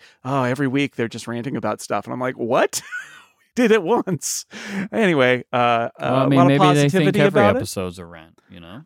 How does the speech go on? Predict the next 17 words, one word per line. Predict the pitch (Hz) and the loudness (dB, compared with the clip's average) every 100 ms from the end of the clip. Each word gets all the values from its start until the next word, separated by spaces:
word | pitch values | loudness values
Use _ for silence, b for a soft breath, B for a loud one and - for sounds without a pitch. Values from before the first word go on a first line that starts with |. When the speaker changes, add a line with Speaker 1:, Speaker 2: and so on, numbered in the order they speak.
| _ | _
Speaker 1:
I'm | 160 175 | -4 0
Speaker 2:
I | |
Speaker 1:
not | 180 | 0
Speaker 2:
don't | 110 | 0
Speaker 1:
gonna | 214 | 0
Speaker 2:
know. | 202 | 0
Speaker 1:
do | 196 | 0
a | 196 | 0
rant | 185 180 | -2 0
every | 165 160 160 | -2 -2 -2
week, | 175 240 - | -4 -6 -10
and | 143 143 | -6 -4
that's | 143 - | -4 -6
fine, | - 156 202 226 - | -8 -6 -6 -8 0
but, | 139 135 - | 0 0 -4
um, | 127 123 120 120 - _ | -4 -4 -8 -14 -18 _
but | 131 123 | -4 -4